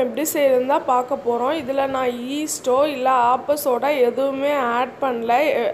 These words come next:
ஆட் பண்ணாம எப்படி செய்யறதுன்னு பார்க்கலாம் வாங்க. ஃபர்ஸ்டா பச்சை அரிசி, அதாவது ரா ரைஸ் ஒரு cup எடுத்துக்கலாம். பச்சரிசி ஒரு cup எடுத்தோன்னா அதுக்கு உ-, உளுந்து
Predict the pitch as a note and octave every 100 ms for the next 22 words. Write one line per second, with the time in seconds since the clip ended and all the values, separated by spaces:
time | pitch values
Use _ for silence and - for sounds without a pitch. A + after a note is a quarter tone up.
0 | A#3 C4+ C#4 C4+ B3+ B3 D4+ C4+ A3 D4
1 | C4+ A#3+ A#3 C#4 F4+ D4 A3+ A3+ B3+ D4+
2 | A#3 F#3+ F#3 - - - - - - -
3 | - _ - - - - - - B3 A#3+
4 | - C#4 D4+ - C4 A#3 - D#4+ D4+ C4
5 | - B3 A3+ A#3 B3+ D4 C#4 A#3 A#3+ B3+
6 | B3+ A#3 - - - - - - A#3+ C4+
7 | - C4 B3+ C4 A#3+ A#3+ A#3+ G#3+ G#3 A#3+
8 | A4+ A#4+ - - - - - - - -
9 | - - - - - - - - - -
10 | - - - - - - - A#3 A#3 -
11 | C#4 C4 C4+ D#4+ F4+ D4+ A#3+ B3 B3 C4
12 | C4+ A#3+ B3 C4 A#3 A3+ G#3+ A3+ F4+ -
13 | - - - - - - A#3 B3+ C4+ A#3+
14 | C4+ B3 B3 D4 E4+ F4+ E4